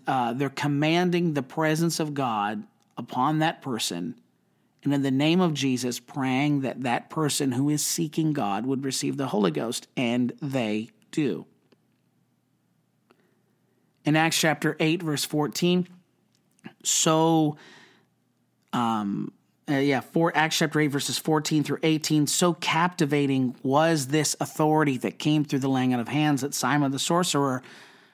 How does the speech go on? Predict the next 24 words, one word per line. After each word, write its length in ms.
tried 280
to 80
buy 360
it 280
from 180
the 120
apostles. 720
And 240
if 160
you 140
read 180
the 60
story, 340
you 100
know 180
<laughs> 60
that 200
did 140
not 260
work 260
out 180
well 200
for 140
him. 340